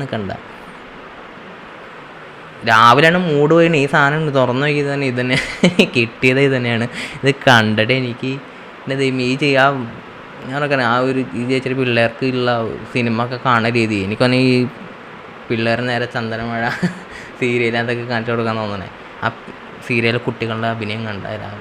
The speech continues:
കുട്ടികളുടെ ആ ഒരു സ്വഭാവം കണ്ട, അങ്ങനത്തെ സ്വഭാവം മാറാം, അങ്ങനെയൊക്കെയാണ് തോന്നണേ. അല്ലാണ്ട് ഇതിനൊക്കെ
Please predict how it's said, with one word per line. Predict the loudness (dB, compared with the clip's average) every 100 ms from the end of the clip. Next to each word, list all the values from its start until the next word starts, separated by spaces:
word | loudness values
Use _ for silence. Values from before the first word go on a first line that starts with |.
| -10
കുട്ടികളുടെ | -10 -6 -4 0 0
ആ |
ഒരു | 0 -4
സ്വഭാവം | -4 -4 -4
കണ്ട, | -8 -8
അങ്ങനത്തെ | -8 -8 -8
സ്വഭാവം | -4 -2 -2 -2
മാറാം, | -4 -4 -8
അങ്ങനെയൊക്കെയാണ് | -8 -6 -4 -4
തോന്നണേ. | -4 -6 -8 -12 -16 -18 -18 -6 -2
അല്ലാണ്ട് | 2 4 2 0
ഇതിനൊക്കെ | -2 -4